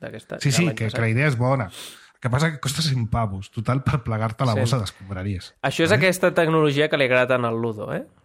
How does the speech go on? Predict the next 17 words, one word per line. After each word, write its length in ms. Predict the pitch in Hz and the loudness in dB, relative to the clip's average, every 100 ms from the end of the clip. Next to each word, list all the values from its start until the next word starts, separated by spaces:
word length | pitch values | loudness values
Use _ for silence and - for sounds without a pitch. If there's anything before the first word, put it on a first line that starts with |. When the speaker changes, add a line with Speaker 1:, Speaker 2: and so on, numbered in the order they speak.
| _ | _
Speaker 1:
Que 200 | 110 110 | -12 -4
Speaker 2:
Sí. 100 | 120 101 - - 110 | -2 -2 -8 -20 -10
Speaker 1:
totalment 460 | 127 117 120 120 120 | -4 -2 0 0 -2
necessària. 600 | 113 - - 113 - 143 | -4 -8 -10 -12 -12 -18
Sí, 200 | _ 127 | _ -20
sí. 140 | 127 - | -20 -8
Speaker 2:
Totalment 340 | 117 117 110 | -4 0 2
Speaker 1:
No, 80 | 139 | 2
però 160 | 202 151 | 4 4
té, 100 | 147 | 2
Speaker 2:
necessària. 40 | 127 | 2
Speaker 1:
però 180 | 139 123 | 2 2
té 80 | |
molt 180 | 170 226 | 4 4
bones 240 | 208 151 120 | 4 2 2
reviews, 400 | 131 233 156 127 | 0 -2 -4 -4
eh? 160 | 320 | -8